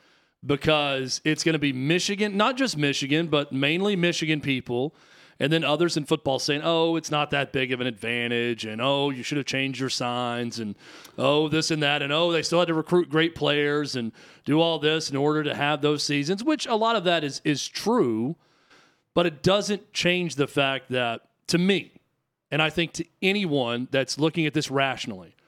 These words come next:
they would have to say, "You're not doing it unless it creates an advantage. You're not gonna continue doing this. You're not gonna continue paying for tickets. You're not gonna continue handing over information.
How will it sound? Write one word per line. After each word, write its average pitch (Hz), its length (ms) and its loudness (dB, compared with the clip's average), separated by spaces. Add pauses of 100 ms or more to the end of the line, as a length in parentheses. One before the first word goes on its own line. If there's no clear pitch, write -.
(760)
they 147 160 2
would 143 100 0
have 180 220 0
to 190 80 0
say, 123 440 0 (880)
"You're 175 200 2
not 247 280 -2
doing 190 280 2
it 143 100 -4
unless 131 240 -2
it 139 60 -10
creates 131 340 -4
an 117 60 -6
advantage. 95 520 -14 (720)
You're 156 120 2
not 220 200 2
gonna 214 140 0
continue 190 560 0
doing 147 300 0
this. 117 160 -4
You're 165 100 2
not 214 80 -4
gonna 196 140 -2
continue 170 340 -2
paying 156 300 0
for 190 120 -4
tickets. 139 520 -4 (840)
You're 135 100 2
not 156 140 2
gonna 180 100 0
continue 160 360 -2
handing 156 340 0
over 160 180 2
information. 147 640 0